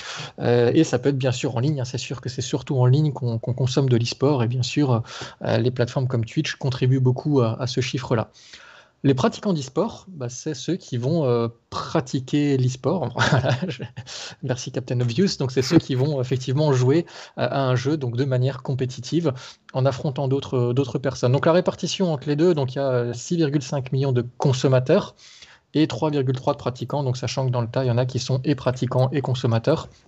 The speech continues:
puisqu'il y a des gens qui pratiquent seulement, qui sont pas forcément spectateurs, euh, comme il y a des gens effectivement qui, ben, qui consomment et qui peuvent jouer également.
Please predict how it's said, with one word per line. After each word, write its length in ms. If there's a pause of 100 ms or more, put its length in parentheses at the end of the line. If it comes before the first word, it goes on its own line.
(500)
puisqu'il 180
y 40
a 20
des 80
gens 120
qui 140
pratiquent 340
seulement, 300
qui 80
sont 100
pas 120
forcément 320
spectateurs, 560 (560)
euh, 200
comme 200
il 40
y 40
a 60
des 120
gens 180
effectivement 460
qui, 500
ben, 80
qui 120
consomment 400
et 40
qui 140
peuvent 180
jouer 220
également. 380